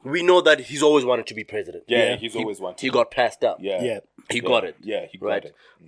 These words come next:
Speaker 2: Mm.
Speaker 1: Um, he's, he's insanely rich.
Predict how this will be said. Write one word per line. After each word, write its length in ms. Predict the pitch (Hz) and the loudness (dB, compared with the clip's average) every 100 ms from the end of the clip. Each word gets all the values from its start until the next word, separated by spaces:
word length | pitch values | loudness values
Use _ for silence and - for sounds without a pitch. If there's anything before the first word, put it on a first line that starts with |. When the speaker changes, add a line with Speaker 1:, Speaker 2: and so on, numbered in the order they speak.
| 82 _ - | _ _ -2
Speaker 2:
Mm. 60 | 120 | 0
Speaker 1:
Um, 420 | 113 107 104 92 _ _ | 2 -2 -8 -16 _ _
he's, 420 | - 151 151 110 - | -10 -6 -6 -6 -8
he's 500 | 151 139 117 101 - - | -8 -10 -10 -12 -18 -6
insanely 500 | 143 135 185 165 135 | -2 2 4 4 2
rich. 460 | 113 131 - - | 0 0 -2 -10